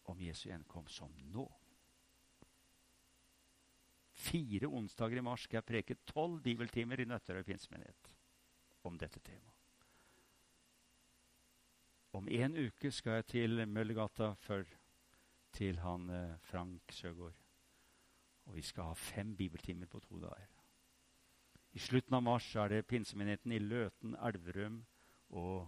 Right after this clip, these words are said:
Valset som går sammen om seminar om profetordet og endetiden.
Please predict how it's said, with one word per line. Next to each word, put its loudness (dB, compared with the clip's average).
Valset 0
som -6
går -4
sammen 0
om -10
seminar 12
om -4
profetordet 2
og -12
endetiden. -12